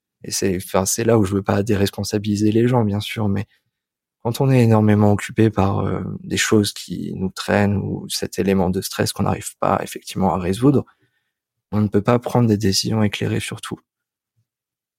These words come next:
Et, euh, bah, par exemple, c'est comme si demain je vous demande de faire une journée de consultation de dix heures, je suis sûr que vous apporterez pas la même, euh, la même qualité en fait à une consultation qui se passe dès le matin, dès les premières heures, qu'une consultation en fin de journée.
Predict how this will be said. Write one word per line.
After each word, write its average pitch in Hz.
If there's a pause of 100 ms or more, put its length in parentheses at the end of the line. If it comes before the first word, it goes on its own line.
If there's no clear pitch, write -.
(280)
Et, 104
euh, 95
bah, 95
par 95
exemple, 98
c'est -
comme 104
si 101
demain 107
je 101
vous 104
demande 92
de 92
faire 95
une 95
journée 98
de -
consultation 104
de 95
dix 95
heures, 127 (320)
je -
suis 95
sûr 113
que 107
vous 101
apporterez 98
pas 104
la 98
même, 98
euh, 92
la 92
même 98
qualité 95
en 104
fait -
à 98
une 98
consultation 110
qui -
se -
passe 107
dès 117
le 107
matin, 101 (460)
dès 101
les 98
premières 98
heures, 120
qu'une 95
consultation -
en 110
fin 107
de 107
journée. 107